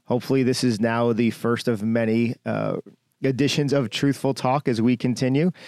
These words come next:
which is now gonna be, so the new format of Truthful Talk is gonna be Sam and I getting on here and just talking. And we're gonna, we're gonna do that. We have a lot of, lot of things we just like to talk about. And we're always having these conversations. And so now we'll just start doing it, uh, for you.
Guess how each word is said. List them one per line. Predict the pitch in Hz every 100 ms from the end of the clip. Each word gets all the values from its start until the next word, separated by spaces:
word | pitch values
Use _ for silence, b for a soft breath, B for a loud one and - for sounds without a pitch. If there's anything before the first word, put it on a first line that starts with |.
| B B
which | 165 175
is | 160
now | 180 214
gonna | 202 190
be, | 185 180 139
so | 156
the | 156
new | 175
format | - 170 175
of | 165
Truthful | - 160 165
Talk | 147 147 185
is | 120
gonna | 131 127
be | 120 127
Sam | - 131 139
and |
I | 143
getting | 123 139 135
on | 135
here | 131 139 143
and | 120 117
just | 107 131 - -
talking. | 120 156 277 208 _ _ _ _ _ _ _ _ _ _ _
And | 117 120
we're | 117
gonna, | 127 120
we're | 135
gonna | 139
do | 117 151 165
that. | 101 73
We | 113
have | 113
a | 110
lot | 110 120
of, | 143 - -
lot | 143
of | 160
things | 147 156 120
we | 113
just | 123
like | 117 127
to | -
talk | 123 131 -
about. | 98 95
And |
we're | 110
always | 151 156
having | 139 151 143
these | 120
conversations. | - 127 113 - 131 127 95 90 b b b b 110
And | 104
so | 113
now | 113
we'll | 113
just | 113 107
start | 117 110
doing | 113 113 113
it, | 110 -
uh, | 117 117 117 123 _ _
for | - 120
you. | 120 127 151